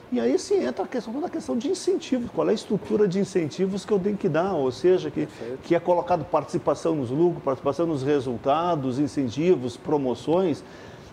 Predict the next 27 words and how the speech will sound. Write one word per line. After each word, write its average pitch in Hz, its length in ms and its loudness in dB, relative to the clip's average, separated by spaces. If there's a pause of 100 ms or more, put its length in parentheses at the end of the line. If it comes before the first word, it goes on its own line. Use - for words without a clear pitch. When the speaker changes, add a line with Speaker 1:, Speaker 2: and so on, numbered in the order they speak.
Speaker 1:
Mas 185 220 2
isso, 277 180 0
é, 392 120 2
é, - 260 4
isso 254 140 4
assim, 226 360 -2
é, 202 120 6
tem 269 200 0
que - 60 -4
ser 262 160 2
deixado, 180 760 4 (520)
né, 151 360 0 (120)
a, 214 400 -2
ao 233 180 6
empresário. 226 680 2 (560)
É 156 200 4
ele, 220 280 4
quando, 165 200 0
quanto 175 220 -2
menos 208 580 2
tiver 185 220 2
interferência 180 840 4
do 123 120 0
Estado 156 580 0
nas 127 260 -2
relações 139 520 0
trabalhistas, 120 760 0